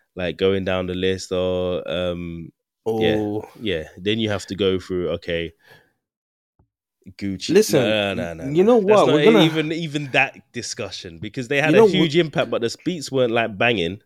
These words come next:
Speaker 1: They weren't banging, but
Speaker 2: Mm. We're gonna have a, like, a, I was thinking, like, towards the end of the year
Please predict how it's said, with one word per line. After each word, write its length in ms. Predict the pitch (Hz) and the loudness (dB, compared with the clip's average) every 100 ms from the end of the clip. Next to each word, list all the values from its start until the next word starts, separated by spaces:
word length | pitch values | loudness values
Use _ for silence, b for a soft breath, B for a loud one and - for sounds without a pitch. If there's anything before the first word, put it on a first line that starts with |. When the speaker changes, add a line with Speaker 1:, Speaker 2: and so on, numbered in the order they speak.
| - - | -14 -4
Speaker 1:
They 80 | 104 | 2
weren't 240 | 135 101 | 2 2
banging, 400 | 117 104 85 113 135 247 - _ | 2 2 -2 -6 -10 -16 -16 _
but 220 | 87 87 - - | -6 -6 -6 -4
Speaker 2:
Mm. 340 | 131 123 113 _ _ b b | -4 -2 -6 _ _ b b
We're 100 | 123 | -2
gonna 240 | 156 208 170 | 4 6 6
have 220 | 160 139 | 4 4
a, 40 | 127 | 0
like, 240 | 113 110 | 0 -2
a, 260 | 107 95 - _ _ _ _ | -4 -6 -10 _ _ _ _
I 100 | 123 | 2
was 220 | 165 147 | 2 2
thinking, 500 | - 123 123 107 101 | -2 -4 -4 -8 -10
like, 160 | 104 98 | -10 -10
towards 320 | - 110 113 110 | -6 -4 -4 -6
the 160 | - | -8
end 120 | 110 | -6
of 100 | 110 | -6
the 100 | 104 | -6
year 440 | 98 101 95 - | -8 -8 -8 -10